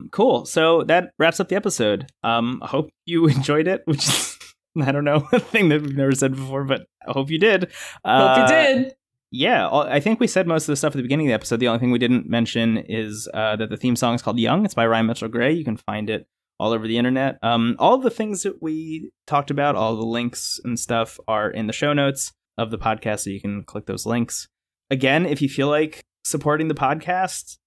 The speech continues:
Speaker 1: monetarily <laughs> speaking, you can go to anchor dot F M slash N S A A.
Speaker 2: Yeah.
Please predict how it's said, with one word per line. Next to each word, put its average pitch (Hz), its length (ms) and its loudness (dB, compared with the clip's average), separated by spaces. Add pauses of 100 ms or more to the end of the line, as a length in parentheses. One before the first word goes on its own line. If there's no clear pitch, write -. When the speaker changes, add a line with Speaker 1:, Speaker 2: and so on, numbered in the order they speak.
(160)
Speaker 1:
monetarily 147 1000 2 (100)
<laughs> - 80 -20
speaking, 196 480 -4
you 160 120 0
can 131 140 0
go 120 160 2
to 123 80 4 (200)
anchor 123 220 -2
dot 117 140 2
F 113 100 -2
M 117 120 -2
slash 113 260 -4
N 123 120 0
S 113 160 0
A 85 60 -4
A. 113 460 0
Speaker 2:
Yeah. 339 260 2